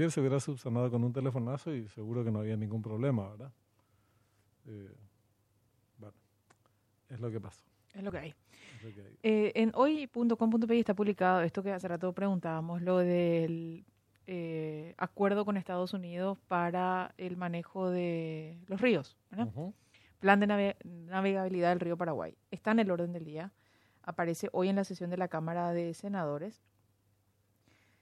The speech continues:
Speaker 2: Eh, hay posturas divididas. Aparece en el punto doce del orden del día. Proyecto que aprueba el memorándum de entendimiento entre el gobierno de la República del Paraguay y el gobierno de los Estados Unidos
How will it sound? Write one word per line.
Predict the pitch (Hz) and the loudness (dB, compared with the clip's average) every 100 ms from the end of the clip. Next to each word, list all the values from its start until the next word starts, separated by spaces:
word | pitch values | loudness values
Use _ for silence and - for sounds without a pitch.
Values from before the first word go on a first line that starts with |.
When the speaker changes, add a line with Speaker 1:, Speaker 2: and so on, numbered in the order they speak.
| _ - | _ -6
Speaker 2:
Eh, | 196 190 185 185 180 180 185 196 240 269 277 _ - | -2 0 0 -2 -4 -6 -6 -6 -6 -8 -12 _ -2
hay | 208 | 0
posturas | 214 208 214 208 | 2 0 0 0
divididas. | 214 208 226 269 302 - - | 0 0 -2 0 -2 -2 -6
Aparece | - 185 208 | 0 0 0
en | 208 | -2
el | 180 | -4
punto | 202 208 208 - 202 185 180 175 165 160 | -6 -4 -4 -4 -2 2 2 2 0 4
doce | 220 285 - 196 233 _ - | 4 4 0 -4 -4 _ -10
del | 175 | -4
orden | 170 180 196 | -2 0 0
del | 214 | -2
día. | 185 214 285 _ _ _ - | -2 -4 -8 _ _ _ -6
Proyecto | 185 175 180 214 | -2 0 0 0
que | 202 | 0
aprueba | 180 185 185 208 - | 0 0 2 2 2
el | 196 220 - | 0 0 0
memorándum | 202 196 185 190 220 233 240 | 2 2 4 4 4 4 2
de | 220 | 2
entendimiento | 214 214 208 190 185 175 160 143 | 0 0 -2 -2 -4 -6 -6 -8
entre | 175 180 | -6 -2
el | 180 | 0
gobierno | 175 165 185 202 226 | 2 4 4 4 6
de | |
la | 226 | 4
República | 208 - 202 202 220 | 2 0 -2 2 2
del | 214 | 4
Paraguay | 214 196 196 262 - | 2 2 4 2 2
y | |
el | 208 | -2
gobierno | 190 180 180 208 | 0 0 2 2
de | |
los | 214 202 | 0 -2
Estados | - 180 196 220 | -2 0 2 4
Unidos | 247 220 131 - | 6 6 2 -8